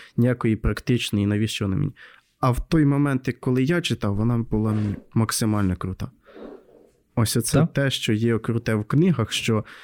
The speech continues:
Speaker 1: ти можеш натрапити на ту книгу, яка тобі зараз потрібна.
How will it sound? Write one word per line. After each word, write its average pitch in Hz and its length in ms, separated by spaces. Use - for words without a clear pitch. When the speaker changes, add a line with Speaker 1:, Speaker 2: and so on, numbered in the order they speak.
Speaker 1:
ти 147 100
можеш 123 320
натрапити 123 600
на 107 100
ту 208 180
книгу, 95 400
яка 135 260
тобі 123 320
зараз 110 340
потрібна. - 520